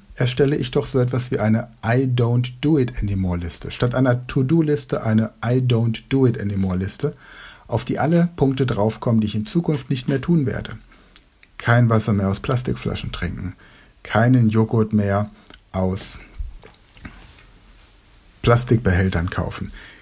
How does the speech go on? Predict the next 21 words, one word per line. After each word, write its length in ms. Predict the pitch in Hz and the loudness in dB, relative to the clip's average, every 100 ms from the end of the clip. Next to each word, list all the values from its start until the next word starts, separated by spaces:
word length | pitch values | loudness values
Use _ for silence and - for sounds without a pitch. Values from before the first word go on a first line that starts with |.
| - | -8
Keine 480 | - 107 110 110 101 _ _ _ - | 2 4 6 4 -2 _ _ _ -4
Milch, 720 | 98 107 131 123 - - - _ _ _ | 2 4 6 4 -2 -10 -16 _ _ _
keine 260 | - - 95 | -6 -4 -4
Kuhmilch 760 | - - 156 139 101 85 - - _ | -4 0 2 4 2 -2 -10 -18 _
mehr 180 | - 82 | -6 -6
kaufen. 600 | - - - - - - - - - - - - | -6 -8 -8 -8 -10 -10 -12 -20 -20 -20 -18 -2
Im 120 | 123 | 2
Idealfall 580 | 120 123 123 127 127 113 | 4 6 4 4 2 -2
keine 400 | - 117 107 107 - | 0 0 0 0 -2
Eier 280 | 123 143 127 | 2 4 4
mehr 420 | 101 92 90 90 - _ | 2 0 -2 -6 -10 _
aus 320 | - 90 90 - | -4 -4 -4 -6
Betrieben, 560 | - - - 156 156 | -8 -6 0 0 2
bei 120 | 117 | 2
denen 400 | 98 104 104 101 | 2 2 2 0
die 340 | 98 95 92 95 - - - - | 0 -2 -2 -4 -12 -20 -14 0
männlichen 460 | 107 110 107 120 | 2 4 2 -2
Küken 280 | 117 190 196 | 2 2 2
geschreddert 540 | 131 107 - 90 90 - | 0 -2 -4 -4 -4 -4
werden, 260 | 71 - | -8 -10
kaufen. 480 | - - - - - | -12 -12 -12 -14 -14